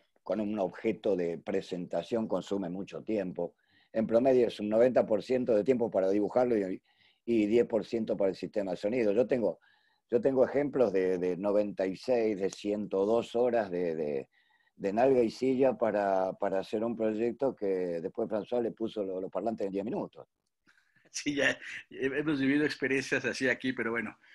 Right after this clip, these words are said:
Speaker 2: como hemos detallado la instalación de las bocinas, nos hemos tardado un poco más.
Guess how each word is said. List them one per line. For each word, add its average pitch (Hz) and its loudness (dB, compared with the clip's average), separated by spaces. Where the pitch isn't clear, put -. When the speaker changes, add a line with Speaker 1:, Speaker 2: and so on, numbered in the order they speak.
Speaker 2:
como 139 0
hemos 165 2
detallado 147 6
la 139 4
instalación 131 2
de 151 4
las 123 4
bocinas, 143 0
nos 127 -4
hemos 131 -2
tardado 113 -2
un 110 -6
poco 104 -8
más. 87 -10